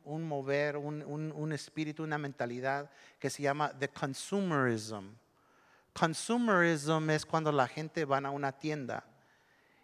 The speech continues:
y van a la tienda y dicen, "No, pues aquí me lo dan más barato en la otra tienda.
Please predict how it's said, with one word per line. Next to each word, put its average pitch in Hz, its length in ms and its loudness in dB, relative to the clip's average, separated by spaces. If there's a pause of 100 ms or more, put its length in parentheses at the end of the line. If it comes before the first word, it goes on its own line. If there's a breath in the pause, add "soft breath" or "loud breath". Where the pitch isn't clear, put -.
y 127 120 -2
van 139 200 6
a 151 60 2
la 147 160 4
tienda 139 520 -2
y 117 60 -10
dicen, 123 360 -6
"No, 165 200 2
pues 139 240 4
aquí 160 460 -6
me 135 320 -4
lo 131 100 0
dan 147 160 2
más 147 160 -2
barato 139 380 4
en 127 100 -4
la 127 120 2
otra 123 200 -6
tienda. 123 500 -10